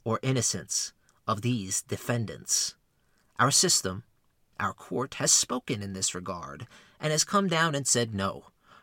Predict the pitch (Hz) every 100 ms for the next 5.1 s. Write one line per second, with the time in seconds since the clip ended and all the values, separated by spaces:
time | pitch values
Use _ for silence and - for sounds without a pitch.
0 | - 143 - 190 180 170 - 170 127 175
1 | - 156 123 101 98 104 127 - 123 113
2 | 123 127 113 151 123 104 104 127 135 -
3 | 110 127 120 110 110 131 - 139 127 127
4 | 113 127 127 117 131 127 156 208 233 -
5 | -